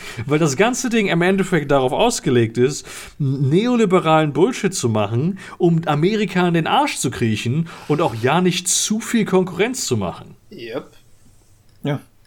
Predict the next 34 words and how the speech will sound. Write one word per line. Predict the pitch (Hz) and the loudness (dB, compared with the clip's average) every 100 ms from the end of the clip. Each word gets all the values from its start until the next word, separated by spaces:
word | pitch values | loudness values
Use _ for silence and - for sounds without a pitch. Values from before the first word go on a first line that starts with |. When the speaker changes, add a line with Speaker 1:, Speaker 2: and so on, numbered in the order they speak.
| _ - - _ | _ -20 -20 _
Speaker 3:
So | 113 | -4
läuft | 113 - | -2 -4
das | 101 | -8
grundsätzlich. | 92 90 92 160 | -6 -6 -4 -2
Speaker 1:
Es | 180 | -2
ist | 180 | -2
halt | 196 175 | 0 2
Speaker 2:
So | 190 | 2
Speaker 1:
alles, | 233 214 | 2 2
Speaker 2:
läuft | 123 | 0
Speaker 1:
alles | 196 226 135 | 0 0 0
Speaker 2:
das. | 175 | 4
Speaker 1:
läuft | 214 202 185 | 4 2 -2
so, | 214 196 | 0 0
wie | 175 | 2
es | 156 - | 0 0
läuft | 131 180 269 - | 0 0 0 -2
und | 185 175 | -2 0
wir | 165 | 0
machen | 147 156 165 196 | 0 -2 -2 -4
einfach | 175 170 170 165 | -2 -2 -2 -4
nichts. | 131 101 | -2 -2
Speaker 3:
Es | 131 | -2
ist | 151 | -4
ultimativ | 156 143 123 - 117 | -2 -2 -2 -4 -8
frustrierend, | - 110 - 135 107 | -8 -8 -4 -2 0
denn | 107 | 0
du | 107 | -2
hast | 131 143 - - - - | -4 -8 -8 -10 -14 -8
nach | 113 113 131 120 | -2 0 0 -2
wie | 110 | -4
vor | - 113 104 - | -2 -2 -2 -2
als | 110 110 | -4 -4
Europa | 107 101 98 107 98 - | -4 -4 -6 -6 -6 -6